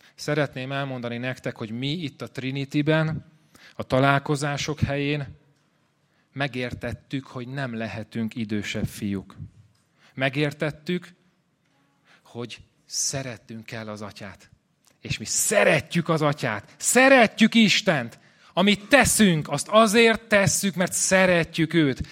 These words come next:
Nem azért tesszük, amit teszünk, nem azért élünk tiszta életet, nem azért tartóztatjuk meg magunkat a bűnöktől, hogy bemehessünk a mennybe,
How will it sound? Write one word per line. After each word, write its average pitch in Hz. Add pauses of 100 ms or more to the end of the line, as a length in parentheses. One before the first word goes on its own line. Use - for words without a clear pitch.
(180)
Nem 262
azért 214
tesszük, 214
amit 196
teszünk, 180 (140)
nem 240
azért 220
élünk 214 (100)
tiszta 185
életet, 160
nem 220
azért 196
tartóztatjuk 180
meg 180
magunkat 180
a 160
bűnöktől, 170 (420)
hogy 233 (380)
bemehessünk 214
a 202
mennybe, 190